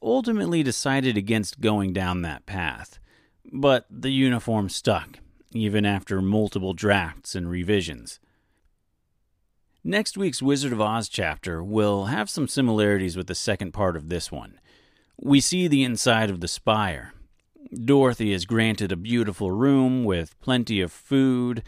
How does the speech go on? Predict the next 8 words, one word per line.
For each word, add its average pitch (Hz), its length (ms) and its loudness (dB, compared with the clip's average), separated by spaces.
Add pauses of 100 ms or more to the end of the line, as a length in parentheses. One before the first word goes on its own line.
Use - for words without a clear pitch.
(400)
a - 100 -2
warm 120 500 4
bath, 120 580 0
and 98 220 -2
some, 95 600 -2 (640)
uh, 101 800 -6 (260)
reading 110 680 -2
material. 71 640 -6